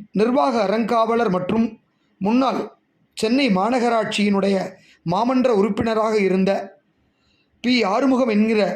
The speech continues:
சின்னையன் ஏற்பாட்டில் இந்த வைபவம் மிகவும் சிறப்பாக நடந்தேறியது. திருவிழாவை முன்னிட்டு கடந்த வெள்ளிக்கிழமை மாலை ஆறு மணிக்கு மேல் தேனாம்பேட்டை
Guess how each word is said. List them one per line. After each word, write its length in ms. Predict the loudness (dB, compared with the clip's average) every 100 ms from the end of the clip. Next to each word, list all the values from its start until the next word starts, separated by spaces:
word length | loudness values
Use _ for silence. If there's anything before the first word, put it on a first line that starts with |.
| -10 -10 -4
சின்னையன் 440 | -2 0 0 0
ஏற்பாட்டில் 540 | 0 -2 -2 -2 -2 -2 -4 -18 _ -6
இந்த 160 | -2 0 0
வைபவம் 400 | 0 0 0 -2 -6 _ _ _ _ _ _ -4
மிகவும் 360 | 0 2 2 0
சிறப்பாக 420 | 0 -2 -2 0 -2 -4 -10 -18 -6 -4
நடந்தேறியது. 640 | 0 2 2 2 2 0 -2 -10 _ _ _ _ _ -2
திருவிழாவை 460 | 0 2 0 2 2
முன்னிட்டு 400 | 2 2 2 2 2 0 -10 _ _ _ _ _ _ _ _ _ -4
கடந்த 280 | -2 0 0 -2 -8 -18 -4
வெள்ளிக்கிழமை 520 | 0 0 0 0 2 2
மாலை 240 | 2 2 -2 -4 -6 -2 0
ஆறு 140 | 2 2
மணிக்கு 320 | 0 -2 0
மேல் 200 | 2 0 -2 -8 -18 _ -2
தேனாம்பேட்டை 600 | 0 2 2 0 0